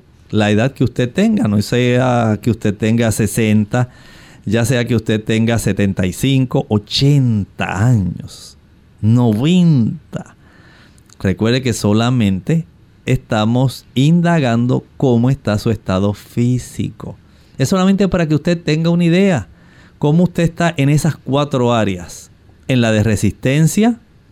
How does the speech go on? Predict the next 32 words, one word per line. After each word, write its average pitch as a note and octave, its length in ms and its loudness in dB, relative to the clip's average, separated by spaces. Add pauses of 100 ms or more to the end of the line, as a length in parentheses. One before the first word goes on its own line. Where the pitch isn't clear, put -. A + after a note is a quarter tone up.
(340)
cuando G#2 260 2
usted C#3+ 300 -2
selecciona C3+ 840 0
una B2 260 2
ruta B2+ 560 0
predeterminada C3+ 1120 0
y B2 120 0
calcula B2+ 600 0
cuánto A#2+ 540 0
tiempo A#2 400 -2
le A2 100 0
tomará G2 340 -2
caminar. C3 560 0 (540)
La C3 320 2
de G3+ 120 2
fortaleza, F3+ 800 0 (600)
por F3 160 -2
ejemplo, E3 480 2 (260)
sentarse C3+ 920 0
y G#2+ 80 0
levantarse, B2 800 0 (240)
¿cuántas D3 600 2
veces C#3+ 280 0
lo B2+ 160 2
puede A#2 200 0
hacer B2 260 0
en A2+ 100 2
un G#2+ 140 2
lapso A2+ 280 0
de F#2 80 2
dos F#2+ 140 2
minutos? C#3+ 640 -2